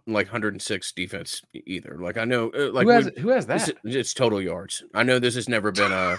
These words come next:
Speaker 2: <laughs> Oh,
Speaker 1: a
Speaker 2: Total
Speaker 1: Total
Speaker 2: Yards.
Speaker 1: Yard, a Total Yard podcast,
Speaker 2: The, the,
Speaker 1: uh,
Speaker 2: the
Speaker 1: but I
Speaker 2: last time
Speaker 1: do think
Speaker 2: Total Yards
Speaker 1: you're
Speaker 2: were a relevant stat, podcasts didn't exist, guys.
Speaker 1: <laughs> Well, well said.
Speaker 2: All right.
Speaker 1: Um,
Speaker 2: I'll, I'll tell you where I have 'em now. I'm not gonna give you where I have every single team in the country, obviously, but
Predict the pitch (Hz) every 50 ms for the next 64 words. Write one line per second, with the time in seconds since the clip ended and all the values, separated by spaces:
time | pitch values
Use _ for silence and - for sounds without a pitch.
0 | - - - - 208 220 - - - - 240 220 196 - - 175 127 110 110 113
1 | 110 - - - 120 113 - 123 120 120 120 117 110 113 120 120 123 101 104 -
2 | - - - - - - - - - 135 139 92 76 98 - 104 98 95 95 98
3 | 165 175 208 220 233 226 226 226 214 123 - - 190 196 175 143 143 143 147 151
4 | - 139 135 131 131 131 131 127 113 110 101 - - 120 113 107 101 - - -
5 | 127 123 120 - 117 104 92 - - - 90 82 78 73 76 82 80 76 - -
6 | - 76 73 73 - _ _ _ _ _ _ _ - - _ _ _ _ _ _
7 | _ _ _ - - - _ _ _ _ _ _ _ _ - - - 127 131 _
8 | _ _ _ - - _ _ _ _ - - 127 117 107 - - 98 - - _
9 | _ _ _ _ _ _ _ _ - 104 110 110 107 107 101 101 98 95 95 95
10 | 95 - _ _ _ _ _ - 143 185 - - 233 262 - 269 277 202 165 143
11 | 147 127 120 110 87 85 87 87 80 78 95 101 117 127 123 113 113 110 110 107
12 | 101 98 92 98 95 90 95 92 87 90 87 90 - - 92 87 82 - 90 78
13 | 76 - - - 90 85 - 85 82 78 80 - - - - - 92 85 82 82